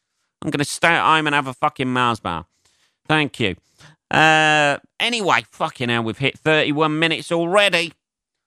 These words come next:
I've now, uh, got to have a quick bath,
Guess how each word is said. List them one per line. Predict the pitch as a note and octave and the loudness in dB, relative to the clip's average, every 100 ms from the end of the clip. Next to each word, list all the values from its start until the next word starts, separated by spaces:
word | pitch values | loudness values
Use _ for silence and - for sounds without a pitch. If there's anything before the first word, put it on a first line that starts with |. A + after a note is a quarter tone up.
| _ _ | _ _
I've | C3 | -6
now, | C#3 E3+ F3 F3 F3 | 0 2 2 2 0
uh, | D#3+ D#3 D3 D3 | 0 2 0 -2
got | - | -2
to | D3 C#3+ C#3 C3 | -2 0 0 -2
have | - C#3+ | 0 0
a | C3+ B2 | 0 -2
quick | - G3+ C#3 - | -4 -6 -6 0
bath, | E3+ E3 E3 | 2 2 0